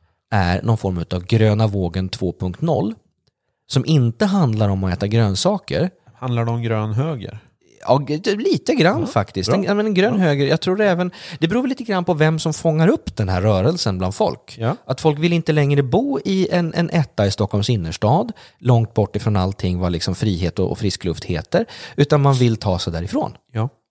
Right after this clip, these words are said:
Speaker 1: Och man vill börja jaga, man vill börja komma ut i naturen. Eh, jag tycker mig se ett ökat intresse för fiske och friluftsliv i största allmänhet. Jag menar, våra vandringsleder i fjällvärlden är ju mer nedtrampade än någonsin.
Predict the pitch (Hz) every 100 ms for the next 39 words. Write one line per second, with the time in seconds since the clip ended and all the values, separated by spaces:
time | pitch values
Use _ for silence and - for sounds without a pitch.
0 | - 147 131 110 101 87 82 147 151 131
1 | 202 127 104 92 87 85 101 90 80 -
2 | 76 - 143 196 196 185 180 - - -
3 | 98 95 - 120 113 110 101 - 95 104
4 | 85 87 _ - 92 87 92 90 90 87
5 | 120 - - - 151 180 - 120 110 82
6 | - - - 127 175 156 117 101 107 95
7 | 82 82 110 170 - 139 113 107 104 95
8 | 117 98 85 82 120 127 117 - 107 87
9 | 95 151 165 151 127 110 92 98 85 -
10 | 76 - 55 65 85 104 85 - 180 214